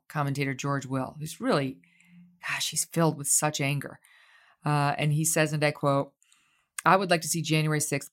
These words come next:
burned into the American mind as firmly as nine eleven, because it was that scale of a shock to the system." And she says,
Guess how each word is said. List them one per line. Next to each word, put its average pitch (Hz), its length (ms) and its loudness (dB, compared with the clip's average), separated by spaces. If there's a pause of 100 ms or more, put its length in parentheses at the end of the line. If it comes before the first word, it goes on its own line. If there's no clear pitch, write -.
(120)
burned 175 360 6
into 156 160 4
the 151 140 2
American 143 360 0
mind 135 280 0
as - 140 -4 (100)
firmly 175 520 4
as 156 360 4
nine 147 260 2
eleven, 135 580 0 (380)
because 175 460 4
it 190 180 2
was 175 400 4
that 170 320 4
scale 143 920 2
of 143 100 -2
a 143 80 0
shock 160 600 2 (240)
to 165 100 -4
the 151 140 0
system." - 640 0 (1000)
And 151 280 2
she 262 500 2
says, 123 560 0